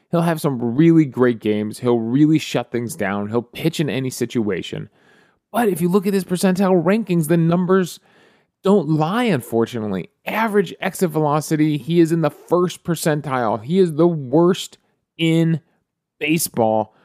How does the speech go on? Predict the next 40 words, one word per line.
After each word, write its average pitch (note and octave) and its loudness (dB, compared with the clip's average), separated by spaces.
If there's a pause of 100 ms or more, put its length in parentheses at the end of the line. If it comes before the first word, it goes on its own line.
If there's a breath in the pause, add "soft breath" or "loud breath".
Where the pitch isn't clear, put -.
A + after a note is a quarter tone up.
(140)
when C3 0
it C3+ -4
comes C3+ -4
to - -2
average A#2+ -2
exit D#3+ -4
velocity. - -4 (480)
Expected D#3+ 0
weighted D3+ 4
on C#3+ -2
base C#3+ 0
percentage, A2+ -4
thirteenth. D3+ -2 (540)
Expected - -2
E B2+ 8
R C#3+ 6
A, G#3 2
thirteenth. A2+ -2
Expected F3 -2
batting E3 -2
average C#3+ -4
against, C#3 -2
sixth - -2
percentile. B2+ -2
These D#3 0
are D3+ 0
bad. C#3 -4 (340)
You F3 2
don't F3+ 6
wanna E3 2
be D#3 4
at C3 0
the B2+ 0
bottom C3 -2
of B2 0
these B2 0
things. A2+ 0
These C3+ 0
things E3 0
are D3 2